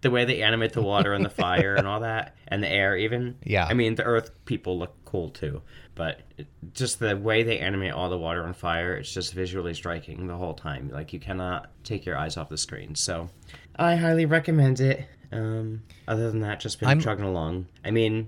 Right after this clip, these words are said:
Speaker 2: I'm looking forward to seeing, have you, you saw the original Inside Out, right? The Pixar?
Speaker 1: Yes. Are they, are
Speaker 2: Okay,
Speaker 1: they doing
Speaker 2: there's a
Speaker 1: another
Speaker 2: second
Speaker 1: one?
Speaker 2: one coming out.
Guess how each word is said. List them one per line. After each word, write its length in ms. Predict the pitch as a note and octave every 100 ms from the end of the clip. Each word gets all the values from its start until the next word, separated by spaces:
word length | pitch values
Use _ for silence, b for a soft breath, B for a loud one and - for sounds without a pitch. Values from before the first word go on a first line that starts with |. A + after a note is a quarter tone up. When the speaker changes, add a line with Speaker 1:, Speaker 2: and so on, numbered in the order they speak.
| -
Speaker 2:
I'm 140 | D3
looking 280 | F#3+ G3 F3+
forward 340 | - D3 C3
to 100 | C3
seeing, 640 | A#2 B2 A2 G#2+ G#2 G#2 G#2+
have 160 | B2 A#2+
you, 200 | C3+ -
you 160 | D#3 A3
saw 220 | - E3
the 160 | A#2 G2+
original 460 | G2 E2+ G2 F2+
Inside 480 | G2 F2+ - F#2 E2
Out, 280 | D#2+ F#2+ -
right? 300 | A2+ C#3 E3 - -
The 100 | B2
Pixar? 200 | C#3 D#3 C#3+
Speaker 1:
Yes. 280 | D#3 - - - -
Are 80 | C3
they, 140 | C3 -
are 80 | C3
Speaker 2:
Okay, 80 | B2+
Speaker 1:
they 120 | B2+
doing 60 | G2+
Speaker 2:
there's 160 | A#2 B2+
a 20 |
Speaker 1:
another 120 | B2
Speaker 2:
second 200 | D#3+ D3+
Speaker 1:
one? 180 | F2+ G2
Speaker 2:
one 20 |
coming 260 | - G2 F2+
out. 220 | F2+ -